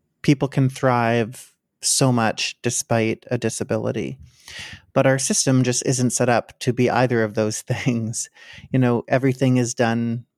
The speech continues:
by rote. It's the way we've always done it. We're a very sort of, we value tradition, we value history, we value this crazy work ethic, and we,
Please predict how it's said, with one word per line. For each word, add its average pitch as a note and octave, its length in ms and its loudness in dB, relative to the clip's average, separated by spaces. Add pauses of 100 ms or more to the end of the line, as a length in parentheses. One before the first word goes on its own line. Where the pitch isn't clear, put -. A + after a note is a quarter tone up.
(100)
by G#2+ 200 0
rote. C#3+ 460 0
It's - 200 -10
the B2 100 -4
way A#2 140 0
we've A#2 220 -2
always A#2 320 -2
done C#3 160 2
it. C3+ 200 0
We're B2 180 -4
a A#2 40 -10
very A#2+ 340 -6
sort A#2 280 -12
of, A#2 280 -10 (960)
we D#3 140 6
value E3 320 4
tradition, D3 460 0
we C#3 100 2
value C3+ 340 0
history, C3 540 -2
we B2+ 120 -2
value B2+ 420 0
this - 500 -4 (440)
crazy C3 380 0
work A#2+ 300 -4
ethic, A#2 640 -4 (160)
and A#2 760 -6
we, C#3 640 -4